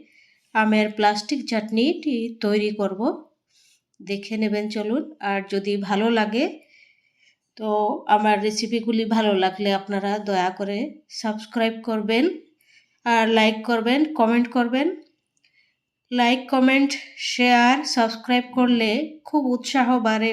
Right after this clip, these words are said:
বাড়ে। তো দয়া করে আপনারা এরকম করবেন, সাবস্ক্রাইব করবেন, কমেন্ট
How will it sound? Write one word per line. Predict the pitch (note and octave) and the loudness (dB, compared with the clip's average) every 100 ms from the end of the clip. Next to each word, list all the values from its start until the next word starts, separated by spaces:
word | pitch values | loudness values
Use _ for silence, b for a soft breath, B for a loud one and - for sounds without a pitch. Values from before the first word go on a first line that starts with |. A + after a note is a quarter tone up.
| G#3+ | 0
বাড়ে। | G3+ G#3 A#3 D#4+ - _ _ _ _ _ _ _ _ _ | 0 2 0 -2 -8 _ _ _ _ _ _ _ _ _
তো | B3 A#3 A3 G#3+ | -4 0 0 0
দয়া | A3 G#3+ A3 | 2 2 2
করে | A3+ A#3 | 2 2
আপনারা | G#3+ A3 G#3+ G#3+ G#3+ G#3 - | 2 2 0 2 2 0 -2
এরকম | G#3+ G#3 G#3 G#3 | -4 -2 -4 -2
করবেন, | G#3 G#3+ B3 D#4+ F4+ - _ _ _ _ _ _ | -2 0 0 0 -2 -12 _ _ _ _ _ _
সাবস্ক্রাইব | - A3+ A3+ - A3 A3+ A3+ | -6 -6 -6 -10 -2 -2 -2
করবেন, | A3+ G#3+ A#3+ C#4 C#4 | -4 -2 0 -2 0
কমেন্ট | G3+ G#3+ G#3+ | 0 0 -2